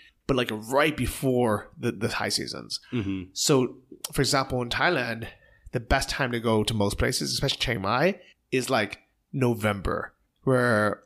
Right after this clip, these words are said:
Speaker 1: like, November, beginning of December, up to, like, December fifteenth. Because Dec-, af-, from De-, December fifteenth through, like, you know, through January, that's when, you know, people have school break. That's when Christmas is. That's when New Year's Eve is. So, so people are gonna go anyways. It's gonna be packed and expensive.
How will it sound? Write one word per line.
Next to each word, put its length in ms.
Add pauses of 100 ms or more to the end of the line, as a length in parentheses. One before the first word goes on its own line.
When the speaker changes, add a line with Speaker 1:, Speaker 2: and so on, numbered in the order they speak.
(760)
Speaker 1:
like, 220
November, 440
beginning 440
of 60
December, 640
up 120
to, 80
like, 120
December 240
fifteenth. 540 (120)
Because 400
Dec-, 200 (100)
af-, 340
from 180
De-, 80
December 320
fifteenth 580 (300)
through, 240
like, 280 (300)
you 80
know, 120 (200)
through 120
January, 640 (340)
that's 280
when, 440
you 440
know, 60
people 200
have 380
school 240
break. 460 (180)
That's 160
when 80
Christmas 480
is. 280
That's 200
when 120
New 100
Year's 220
Eve 220
is. 200
So, 200
so 160
people 180
are 60
gonna 120
go 80
anyways. 260
It's 120
gonna 100
be 60
packed 340
and 80
expensive. 500